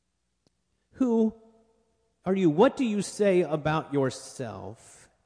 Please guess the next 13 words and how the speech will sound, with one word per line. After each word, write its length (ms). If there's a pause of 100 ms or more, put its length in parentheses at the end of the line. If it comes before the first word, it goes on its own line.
(2250)
How 60
would 140
you 100
answer 300
that 220
question 500
that 160
came 260
to 120
John? 360 (1600)
Who 140
are 140
you? 160